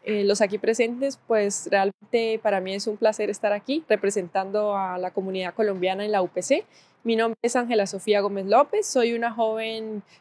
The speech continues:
colombiana que viene de la región del Cauca, Colombia, más precisamente de la ciudad de Popayán.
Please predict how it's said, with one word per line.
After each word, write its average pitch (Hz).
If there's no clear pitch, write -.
colombiana 247
que 208
viene 220
de 233
la 214
región 185
del 214
Cauca, 233
Colombia, 208
más 220
precisamente 226
de 214
la 208
ciudad 190
de 208
Popayán. 196